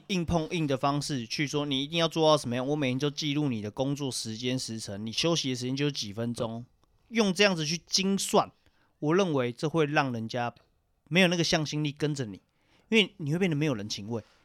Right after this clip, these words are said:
Speaker 2: 对。
Speaker 1: 所以我就会很希望说，没关系，大家都会偷懒，我也会偷懒。你今天要打麻将，
Speaker 2: 嗯。
Speaker 1: 要打伤你的脚，去包扎，拎到一台棋。
Speaker 2: 嗯。
Speaker 1: 但是在一定的时间，你要完成这件事情。你愿意的话，你今天去赌吧，随便你。
Speaker 2: 嗯。
Speaker 1: <laughs> 我会，我会变成这样子欸。
Speaker 2: 对啊。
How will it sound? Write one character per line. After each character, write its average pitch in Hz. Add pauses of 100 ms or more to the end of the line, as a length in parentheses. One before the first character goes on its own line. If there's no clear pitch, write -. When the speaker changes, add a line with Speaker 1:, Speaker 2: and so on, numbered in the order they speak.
(880)
Speaker 2:
对。 104
Speaker 1:
所 220
以 185
我 143
就 180
会 190
很 139
希 160
望 160
说， 156
没 160
关 180
系， 180
大 180
家 170
都 165
会 160
偷 156
懒， 123
我 151
也 139
会 135
偷 120
懒。 107 (200)
你 143
今 170
天 196
要 196
打 120
麻 117
将， 156
Speaker 2:
嗯。 -
Speaker 1:
要 165
打 117
伤 147
你 139
的 117
脚， -
去 -
包 151
扎， 143
拎 151
到 143
一 117
台 87
棋。 -
Speaker 2:
嗯。 98
Speaker 1:
但 175
是 165
在 175
一 151
定 156
的 139
时 120
间， 131
你 120
要 123
完 123
成 104
这 110
件 110
事 117
情。 131 (140)
你 120
愿 156
意 147
的 123
话， 120 (140)
你 123
今 147
天 151
去 160
赌 143
吧， - (140)
随 -
便 147
你。 202
Speaker 2:
嗯。 - (260)
Speaker 1:
<laughs> -
我 143
会， 214
我 196
会 -
变 220
成 196
这 196
样 196
子 131
欸。 107
Speaker 2:
对 113
啊。 104